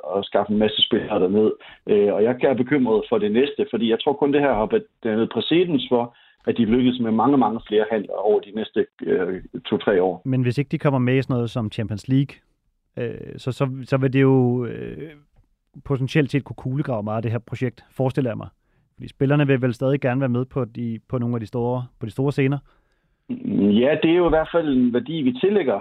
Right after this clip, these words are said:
Speaker 1: øh, mange spillere, at de gerne vil spille, hvor det er vigtigst og sjovest, og niveauet er højt. Øh, og det tror jeg sådan set også, at du har ret i, sådan lige nu og her. Øh, men jeg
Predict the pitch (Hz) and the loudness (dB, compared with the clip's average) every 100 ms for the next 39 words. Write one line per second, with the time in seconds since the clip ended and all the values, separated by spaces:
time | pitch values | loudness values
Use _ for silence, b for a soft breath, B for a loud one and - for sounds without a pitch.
0 | 95 107 110 107 117 143 151 - - 127 | -2 0 2 2 2 0 -2 -4 0 2
1 | 135 107 85 92 - 117 113 113 135 135 | 2 0 -2 -4 0 0 0 0 2 2
2 | 151 160 143 139 143 135 110 110 107 143 | 2 0 0 0 2 2 2 2 0 -2
3 | 113 101 - - 120 131 151 131 107 113 | -4 -2 -2 0 2 2 2 0 0 2
4 | 120 147 120 95 - - 151 147 - - | 2 2 2 0 -6 -4 0 0 0 -10
5 | - 104 92 73 - - - 147 147 - | -2 0 0 -2 -4 -6 -2 -2 0 2
6 | 165 123 104 143 123 143 - 131 143 113 | 2 2 2 0 2 0 2 0 0 -2
7 | 107 101 110 123 127 120 104 - 127 107 | -2 0 2 4 4 2 -2 -4 -2 0
8 | 101 98 - 113 131 131 135 147 - 95 | -2 -4 -4 2 4 4 4 0 -2 -2
9 | 107 156 123 85 b b b - 113 110 | 0 2 2 -2 b b b 0 2 4
10 | 107 107 113 117 123 120 117 117 110 | 2 0 0 2 2 2 0 2 2